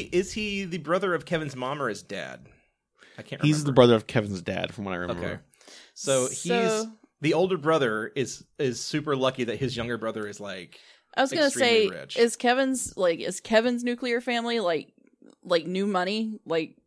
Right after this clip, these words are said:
Speaker 3: are his parents self-made?
Speaker 1: Maybe.
Speaker 3: Or is his mom the rich one? Like, did his dad marry into money?
Speaker 2: Well, from what I,
Speaker 1: Oh.
Speaker 2: from what I remember, like, the da-, the guy who plays the dad was trying to think of an explanation for why Kevin's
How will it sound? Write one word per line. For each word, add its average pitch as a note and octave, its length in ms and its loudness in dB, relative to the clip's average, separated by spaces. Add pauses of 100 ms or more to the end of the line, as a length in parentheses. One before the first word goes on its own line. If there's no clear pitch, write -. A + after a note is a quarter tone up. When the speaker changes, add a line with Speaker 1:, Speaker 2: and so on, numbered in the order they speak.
(260)
Speaker 3:
are F#3 80 0
his F#3+ 180 0
parents F#3+ 360 -2
self-made? F#3+ 600 2
Speaker 1:
Maybe. G#2+ 200 -6
Speaker 3:
Or G#3+ 200 4
is G3+ 200 2
his G3+ 180 0
mom F#3+ 600 2
the F3 100 -4
rich E3+ 280 -6
one? C3+ 380 -12
Like, E3 220 -4
did F#3 140 -4
his E3+ 180 -2
dad F3 340 2
marry E3+ 240 -4
into E3+ 180 -6
money? E3 440 -8 (480)
Speaker 2:
Well, C#3 260 8
from D#3+ 160 0
what F3 160 6
I, C#3+ 140 2
Speaker 1:
Oh. B2 40 -8
Speaker 2:
from D3+ 140 4
what G3+ 60 8
I G#3+ 60 8
remember, D3+ 440 8
like, A2 340 2
the B2 680 -4
da-, A#2+ 300 4
the C3+ 140 4
guy C3+ 160 6
who C#3 80 2
plays C#3 200 0
the B2+ 100 -4
dad A#2+ 160 4
was A2 140 0
trying B2+ 140 -2
to A#2+ 60 -2
think A#2 100 -2
of A2 40 -2
an A2 60 2
explanation G#2+ 480 -4
for B2 120 -4
why G#2+ 200 0
Kevin's G#2 560 -6